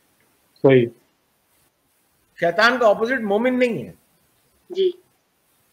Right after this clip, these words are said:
Speaker 2: शैतान का
Speaker 1: इंसान।
Speaker 2: opposite इंसान है।
Speaker 1: इंसान। हम्म।
Speaker 2: तो
Speaker 3: तो
Speaker 2: गोया
Speaker 3: हमेशा साथ-साथ address किया है।
Speaker 2: साथ-साथ
Speaker 3: ज्यादातर
Speaker 2: देखिए।
Speaker 3: साथ-साथ address किया।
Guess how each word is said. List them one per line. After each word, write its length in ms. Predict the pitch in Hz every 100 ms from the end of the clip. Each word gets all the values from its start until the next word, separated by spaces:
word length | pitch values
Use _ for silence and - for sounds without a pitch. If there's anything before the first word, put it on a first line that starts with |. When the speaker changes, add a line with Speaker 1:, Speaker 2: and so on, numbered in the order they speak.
| -
Speaker 2:
शैतान 260 | 170 202
का 160 | 208 175
Speaker 1:
इंसान। 100 | 233
Speaker 2:
opposite 220 | 240 277 - _ _ _ _ _ _ -
इंसान 260 | 107 131 151
है। 40 |
Speaker 1:
इंसान। 200 | 131 120 - _ _ _ -
हम्म। 180 | 117 110 107 _ _ _ _ _ _ _ _ _ _ -
Speaker 2:
तो 60 |
Speaker 3:
तो 80 | 214
Speaker 2:
गोया 300 | 202 277 247
Speaker 3:
हमेशा 120 | 330
साथ-साथ 640 | 339 311 294 311 349 339 480
address 520 | 294 240 247 262 262
किया 280 | 240 202 180
है। 160 | 180
Speaker 2:
साथ-साथ 1080 | 180 - _ _ _ _ - 185 202 285 220
Speaker 3:
ज्यादातर 240 | 247 233
Speaker 2:
देखिए। 240 | 208 - -
Speaker 3:
साथ-साथ 720 | _ - 233 233 240 247 240
address 360 | 202 190 196 _
किया। 240 | - 208